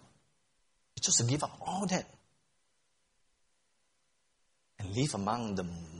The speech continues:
most wretched slave laborers. From high society to the scum of the earth, he became the object of ridicule and contempt.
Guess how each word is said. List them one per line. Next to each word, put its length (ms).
most 260
wretched 320
slave 580
laborers. 720
From 140
high 300
society 580
to 40
the 80
scum 280
of 100
the 160
earth, 160
he 100
became 260
the 100
object 400
of 120
ridicule 460
and 140
contempt. 580